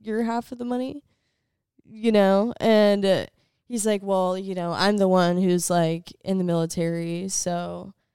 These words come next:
it's, like, technically my money." And I said, "Uh-uh, because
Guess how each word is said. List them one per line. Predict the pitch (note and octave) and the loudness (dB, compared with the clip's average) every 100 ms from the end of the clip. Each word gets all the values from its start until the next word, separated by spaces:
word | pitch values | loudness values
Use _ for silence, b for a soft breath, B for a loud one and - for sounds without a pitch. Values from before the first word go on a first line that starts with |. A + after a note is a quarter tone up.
| _ - | _ -16
it's, | G3 | -2
like, | F#3+ F#3 | 0 2
technically | G3 F#3 F#3 F#3 | 2 2 0 0
my | F3+ F3+ G#3 | 2 2 2
money." | F#3+ F3 F3 | 2 0 -2
And | F3+ | -2
I | F#3 | 0
said, | - F#3+ F3+ - | 2 0 0 -6
"Uh-uh, | G3+ G#3+ B3+ A#3+ | -4 -2 0 0
because | G#3+ G#3+ A3 G3+ G3+ G3 | 0 2 6 6 6 2